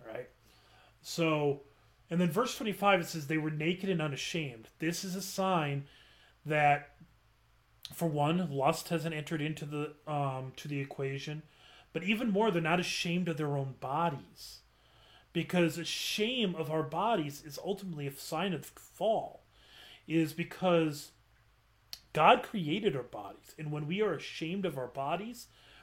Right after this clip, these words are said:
we are ashamed of God who created us. And this is, this is why it will be one of the first signs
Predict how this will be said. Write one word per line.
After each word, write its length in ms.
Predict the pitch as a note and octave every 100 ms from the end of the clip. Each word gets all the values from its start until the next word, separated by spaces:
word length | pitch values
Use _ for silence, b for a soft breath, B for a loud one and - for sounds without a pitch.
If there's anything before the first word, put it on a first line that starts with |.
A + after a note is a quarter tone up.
| B -
we 160 | E3
are 140 | F3 F3
ashamed 800 | E3+ - - C#3+ C3+ C3+ C3 C#3 _ _ _ _ _ _ _ _
of 160 | - C#3+ C3 C3 _ - C#3
God 460 | F3+ C#4 G3 - - _ _ b b b b b _
who 120 | _ D3+
created 500 | - G3 A#3 F#3+ -
us. 400 | - - - - b b b
And 120 | D3+ D3
this 160 | E3+
is, 220 | A3 -
this 280 | C#3+ D#3 F3
is 140 | A3+ D#3+
why 500 | E3+ G#3+ C#4 D#3 D3+
it 200 | E3 D#3+ -
will 200 | D3+ F3
be 280 | D3+ G3+ F3+
one 240 | C#3 C#3
of 100 | C#3
the 60 | D#3
first 640 | - - B2 A#2 - -
signs 640 | - E3 C3 G2 G2 -